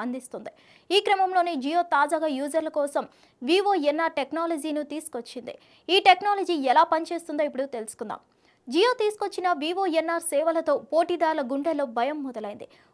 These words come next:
కోట్లాది మంది యూజర్లకు ఈ సేవల ద్వారా లబ్ధి చేకూరుతుంది. ఈ అధునాతన టెక్నాలజీ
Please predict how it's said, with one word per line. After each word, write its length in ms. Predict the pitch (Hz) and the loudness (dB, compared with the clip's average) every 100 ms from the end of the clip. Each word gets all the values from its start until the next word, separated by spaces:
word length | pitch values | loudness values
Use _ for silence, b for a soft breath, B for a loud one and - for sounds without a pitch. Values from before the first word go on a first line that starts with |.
| - | 6
కోట్లాది 400 | 320 359 381 392 381 | 6 8 6 4 0
మంది 160 | 359 285 | 0 0
యూజర్లకు 480 | 302 320 339 330 320 320 320 | 0 2 2 0 -2 -4 -4
ఈ 20 | 285 285 | -4 0
సేవల 260 | 302 339 320 240 | 2 2 0 2
ద్వారా 220 | 294 285 - | 2 2 4
లబ్ధి 260 | 247 240 311 - | 2 2 -4 -4
చేకూరుతుంది. 560 | 269 277 262 220 233 - b b b | -6 -6 -8 -10 -12 -12 b b b
ఈ 20 | 311 - | 2 6
అధునాతన 480 | 294 330 370 403 403 359 | 6 6 4 4 0 -2
టెక్నాలజీ 520 | 311 349 359 359 320 | -2 2 2 2 -2